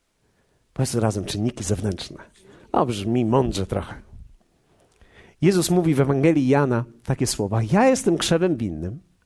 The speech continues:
wy jesteście latoroślami. Kto trwa we mnie, a ja w nim, ten wydaje wiele owocu, bo beze mnie nic uczynić nie możecie”.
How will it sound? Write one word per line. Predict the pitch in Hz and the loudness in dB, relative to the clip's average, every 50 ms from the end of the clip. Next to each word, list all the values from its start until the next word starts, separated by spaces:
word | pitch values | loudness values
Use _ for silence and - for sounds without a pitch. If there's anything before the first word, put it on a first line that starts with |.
| _ _ _ _ _ _ _ _ _ _ _ _ _ _ _ _ _ _ _ _ _ _ _ - - - - | _ _ _ _ _ _ _ _ _ _ _ _ _ _ _ _ _ _ _ _ _ _ _ -20 -20 -14 -6
wy | 107 107 165 | -2 0 2
jesteście | 202 190 170 - - 160 - - 156 | 4 2 2 0 -2 -4 -2 0 0
latoroślami. | 139 131 131 - 123 117 110 - - 107 95 90 87 95 104 - _ _ _ _ _ - - _ _ _ _ _ _ - - - - - - - | 0 0 0 -2 -2 -2 -2 -2 -2 -2 -4 -4 -8 -12 -18 -20 _ _ _ _ _ -20 -20 _ _ _ _ _ _ -20 -20 -20 -20 -16 -12 -4
Kto | - - 175 | 0 0 0
trwa | - - - - - 220 208 269 269 | 2 0 -2 2 6 8 8 8 8
we | 185 220 240 240 | 8 6 6 6
mnie, | 254 254 240 233 - | 6 4 2 4 4
a | 165 160 | 4 4
ja | 165 185 214 247 | 6 6 4 4
w | 220 180 185 | 4 2 2
nim, | 208 214 233 220 | 4 4 4 4
ten | - 202 175 156 | 4 2 4 2
wydaje | 151 156 160 165 190 208 202 165 | 2 4 6 6 6 6 4 4
wiele | 139 175 196 208 185 175 | 4 6 6 6 6 6
owocu, | 165 151 139 185 208 208 - - 175 180 - - - - - | 4 6 6 6 4 4 4 0 0 -2 -4 -8 -14 -10 -2
bo | 156 160 160 | 0 2 4
beze | 143 151 143 127 - - 208 254 285 | 4 4 4 4 4 4 6 6 6
mnie | 269 196 175 160 156 170 180 - - - - - | 6 4 4 4 4 2 0 -4 -12 -8 -4 -2
nic | 151 139 139 160 208 247 247 - - - - | 0 2 4 4 4 4 4 2 0 -2 -2
uczynić | - 170 - - - 226 208 175 151 139 147 156 151 - - - _ _ - | -4 -4 -2 0 2 4 4 4 4 4 2 0 -2 -6 -10 -10 _ _ -2
nie | 123 143 139 | 0 0 2
możecie”. | 135 123 110 123 107 - - - - - - | 2 2 2 0 0 -2 -4 -8 -12 -14 -18